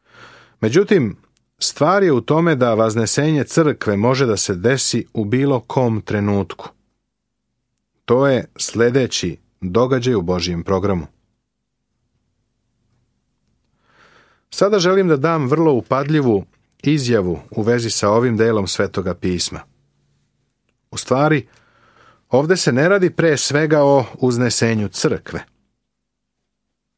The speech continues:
Precizno pitanje na koje Pavle odgovara jeste: šta je sa vernicima koji su umrli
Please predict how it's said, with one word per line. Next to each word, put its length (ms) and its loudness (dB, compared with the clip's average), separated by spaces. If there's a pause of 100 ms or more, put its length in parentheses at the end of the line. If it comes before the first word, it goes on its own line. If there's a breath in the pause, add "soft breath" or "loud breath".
(400)
Precizno 500 0
pitanje 400 0
na 80 2
koje 260 0
Pavle 300 2
odgovara 480 2
jeste: 500 0 (760 soft breath)
šta 220 -2
je 80 0
sa 160 0
vernicima 680 2
koji 240 0
su 280 -6
umrli 560 2